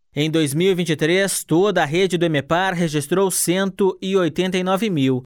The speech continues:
quinhentas e setenta e duas doações, numa média de mais de quinze mil e setecentas doações por mês. Este ano, em janeiro,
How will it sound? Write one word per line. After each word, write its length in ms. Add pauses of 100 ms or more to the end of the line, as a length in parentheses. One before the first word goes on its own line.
(160)
quinhentas 720
e 160
setenta 440
e 60
duas 480
doações, 760 (180)
numa 200
média 300
de 120
mais 240
de 120
quinze 320
mil 220
e 60
setecentas 640
doações 560
por 200
mês. 460 (200)
Este 360
ano, 380
em 180
janeiro, 680